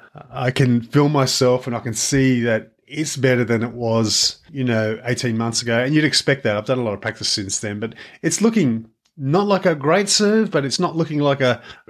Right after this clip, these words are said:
amateur serve. It's actually looking like something in between. I had a squad this morning, like a group, um, lesson with a coach.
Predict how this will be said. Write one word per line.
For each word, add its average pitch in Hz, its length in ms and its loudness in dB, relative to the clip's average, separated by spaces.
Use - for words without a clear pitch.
amateur 123 400 0
serve. 110 380 -2
It's 101 140 -6
actually 151 320 0
looking 120 260 -4
like 113 160 -4
something 107 500 -6
in 202 160 4
between. 117 540 0
I 143 60 0
had 202 80 4
a 226 60 2
squad 151 400 2
this - 220 0
morning, 104 380 -4
like 123 240 -12
a 104 80 -12
group, 113 480 -2
um, 98 500 -4
lesson 104 420 -4
with 98 140 -6
a 98 40 -12
coach. 98 440 -4